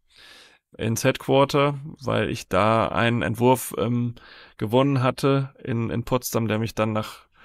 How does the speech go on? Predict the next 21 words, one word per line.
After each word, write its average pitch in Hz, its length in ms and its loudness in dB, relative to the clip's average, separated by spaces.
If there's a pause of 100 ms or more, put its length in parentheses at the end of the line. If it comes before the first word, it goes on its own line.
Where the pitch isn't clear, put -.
(340)
Wolfsburg 120 460 2
ins 110 180 -4
Headquarter, 113 720 0
ähm, 113 460 -4
gebracht 104 400 -4
hat. 107 160 -8
Und 104 120 -10
das - 140 -6
hab 107 140 0
ich - 80 -10
dann 107 160 -2
umgesetzt. 131 480 2
Es - 180 -6
war, 107 520 2
äh, - 20 -4
mein, - 260 -6
mein 110 120 -2
erstes 113 340 0
Auto 107 340 0
war 110 180 0
ein 110 200 -6